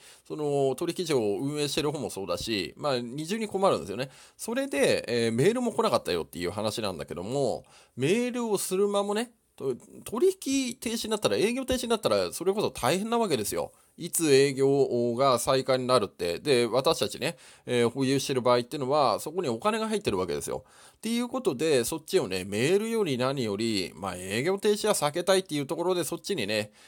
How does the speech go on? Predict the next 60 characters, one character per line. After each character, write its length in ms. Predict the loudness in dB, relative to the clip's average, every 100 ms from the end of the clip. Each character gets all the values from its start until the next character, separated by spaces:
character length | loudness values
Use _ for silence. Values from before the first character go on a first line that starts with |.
| -20 -8
え 1120 | -2 0 2 2 0 0 0 -2 -2 -6 -8
ー、 40 | -4
ま 80 | -4
あ、 20 |
集 240 | -2 -4
中 140 | -2 -2
し 120 | 0
て 280 | 2 2 0
動 260 | -6 -4 4
か 140 | 6
れ 100 | 4
て 140 | 2
る 80 | -4
ん 60 | -4
じ 80 | -2
ゃ 40 |
な 160 | 0 0
い 60 |
か 120 | 2
な 100 | 0
っ 40 | 0
て 100 | -2
い 40 |
う 60 | -4
取 220 | -4 -2
り 40 |
方 220 | 0 2 2
が 100 | 0
で 160 | -2
き 140 | -4 -4
ま 100 | -4
す。 100 | -4 -18 -20 2
あ 160 | 4 4
と 120 | 2
で 120 | 0
す 120 | -2
ね、 360 | -2 0 0 -6 _ _ -6
え 520 | -2 0 0 0 -2
ー、 60 |
こ 100 | -2
れ、 280 | 2 4 2 _ _
う 40 | -12
ん、 220 | -10 -6
暗 260 | 0 4
い 60 | 4
話 260 | 2 0 2
な 100 | 0
の 80 |
か 100 | 0
な、 200 | -2 -2
最 240 | -2 -2 -2
近 180 | -2 -2
ね、 140 | 0
日 140 | 0
本 280 | -4 -4 -6
人 460 | -6 -6 -6 -6 -4
の 600 | -2 0 0 0 -4 2
外 440 | 4 4 2 -2
国 520 | _ -4 -2 -2 -2
と、 400 | 0 0 0 -2